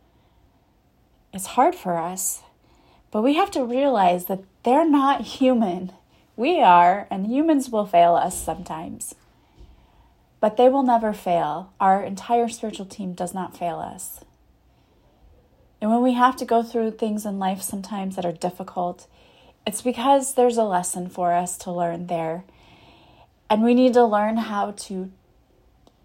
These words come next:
learn it, trust it, and be gracious about it. And realize that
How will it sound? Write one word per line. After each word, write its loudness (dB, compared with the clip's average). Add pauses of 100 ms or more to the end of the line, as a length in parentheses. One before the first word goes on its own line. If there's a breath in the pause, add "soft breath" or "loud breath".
(140)
learn 2
it, -2 (680)
trust 0
it, -8 (480)
and -8
be -2
gracious -4
about -6
it. -8 (760)
And 0
realize 4
that 0